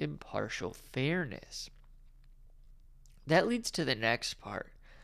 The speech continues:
How did Tyndale understand Christianity and specifically the Bible? It seems like he gutted most of its doctrines, at least the New Testament ones, though original sin, justification by faith, and atonement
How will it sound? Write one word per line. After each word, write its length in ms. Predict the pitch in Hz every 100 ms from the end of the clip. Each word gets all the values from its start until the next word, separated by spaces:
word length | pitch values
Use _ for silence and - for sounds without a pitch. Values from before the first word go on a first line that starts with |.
| - - -
How 140 | - 190
did 200 | 247 247
Tyndale 380 | - 180 175 151
understand 880 | 127 139 135 - - 120 113 123 -
Christianity 920 | - 143 139 - - 123 147 107 92
and 140 | - 120
specifically 1000 | - 139 - 95 - 85 - 98 98 - - -
the 160 | 135
Bible? 640 | 135 139 139 170 - - - - - - - - - - -
It 180 | - 143
seems 260 | 226 254
like 200 | 185 147
he 100 | -
gutted 460 | 120 143 156 156 127
most 440 | 123 139 233 226
of 120 | - 98
its 200 | - -
doctrines, 800 | 139 147 165 - 110 123 131 151
at 180 | 156
least 320 | 180 175 - -
the 80 |
New 220 | 117 120 123
Testament 600 | - 156 165 - 131 -
ones, 480 | 95 104 101 131 - - - - - -
though 500 | 143 135 131 123 - -
original 460 | 139 160 147 151
sin, 460 | 127 - 131 120 131
justification 920 | 143 131 - 135 127 - 127 - 120
by 140 | 113 104
faith, 420 | - 117 117 -
and 120 | 92
atonement 640 | - - 156 151 139 120